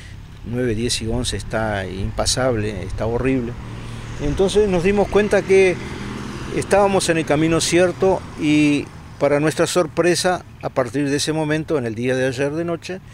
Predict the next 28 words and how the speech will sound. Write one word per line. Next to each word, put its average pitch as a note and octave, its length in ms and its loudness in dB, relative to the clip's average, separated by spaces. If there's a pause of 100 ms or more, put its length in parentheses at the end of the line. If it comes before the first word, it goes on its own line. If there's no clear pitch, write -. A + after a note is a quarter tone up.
(760)
eh, - 100 -8
recibí B2+ 320 -2
una C#3 120 2
llamada C#3 320 -2
del A#2+ 140 0
señor A2+ 260 -4
ministro G#2+ 680 -6
Vito A#2+ 240 0
Rossi, C#3+ 380 -2 (560)
la A#2+ 160 -4
cual B2 260 -6
valoramos B2 640 -4
porque G#2 540 -8
es - 200 -8
un G#2+ 140 -4
ministro A2+ 540 -6
que A2 100 -10
está G#2 220 -6
a G#2 40 -6
cargo A2+ 300 -6
de G#2+ 80 -6
un G#2+ 100 -6
gran A#2+ 280 -4
ministerio, B2 520 -4
uno A2+ 140 -6
de A2 80 -8
los G#2+ 100 -10
principales, B2+ 720 -4